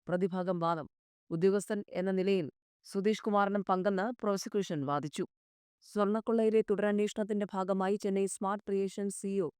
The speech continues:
പങ്കജ് ഭണ്ഡാരിയെയും രണ്ട് ഉദ്യോഗസ്ഥരെയും എസ് ഐ ടി ചോദ്യം ചെയ്തു. ആവശ്യമെങ്കിൽ ഇനിയും ചോദ്യം ചെയ്യുമെന്നാണ് വിവരം.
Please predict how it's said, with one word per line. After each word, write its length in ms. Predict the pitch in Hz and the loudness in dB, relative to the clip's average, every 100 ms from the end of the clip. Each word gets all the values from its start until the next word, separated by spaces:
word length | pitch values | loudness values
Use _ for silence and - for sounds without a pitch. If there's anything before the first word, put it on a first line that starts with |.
| _ _ _ | _ _ _
പങ്കജ് 320 | 196 196 208 - | 0 0 -2 -4
ഭണ്ഡാരിയെയും 480 | 202 202 196 202 196 | -2 0 0 0 0
രണ്ട് 200 | 190 196 | -2 -2
ഉദ്യോഗസ്ഥരെയും 600 | 175 196 202 - 208 226 | 0 0 -2 -2 -2 -2
എസ് 140 | 202 196 | -2 -4
ഐ 80 | 185 | -6
ടി 120 | 185 | -6
ചോദ്യം 340 | 175 160 147 | -6 -6 -6
ചെയ്തു. 220 | 135 139 - _ _ _ | -8 -10 -14 _ _ _
ആവശ്യമെങ്കിൽ 600 | 170 185 196 214 208 202 208 | 0 0 0 -2 -2 -2 -2
ഇനിയും 360 | 190 190 214 214 | 0 0 0 0
ചോദ്യം 340 | 196 190 208 | 0 2 0
ചെയ്യുമെന്നാണ് 500 | 202 185 190 190 185 | 0 0 0 0 0
വിവരം. 300 | 180 156 170 | -2 -2 -4